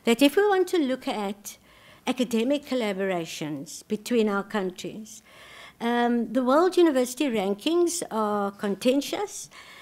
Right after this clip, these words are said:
but if you look at South Africa, Brazil, and, um, uh, and, uh, and, and India,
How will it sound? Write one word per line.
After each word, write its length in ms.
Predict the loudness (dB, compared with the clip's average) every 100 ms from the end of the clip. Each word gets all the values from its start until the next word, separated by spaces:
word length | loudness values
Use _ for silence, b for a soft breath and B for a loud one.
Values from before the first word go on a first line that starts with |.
| B B
but 160 | 2
if 160 | 2 4
you 180 | 4 4
look 200 | 4 0
at 160 | -2
South 220 | 0 0
Africa, 460 | -2 -2 -4 -2 -2
Brazil, 760 | 0 0 0 -2 -2 -2 -4 -4
and, 480 | -4 -2 0 -2 -2
um, 420 | -2 -2 -4 -6
uh, 560 | -8 -10 -8 -8 -10 -12 -8
and, 400 | -4 -2 -2 -2
uh, 240 | -6 -6 -8
and, 240 | -8 -8 -10
and 280 | -8 -8 -4
India, 640 | 2 4 4 0 -4 -10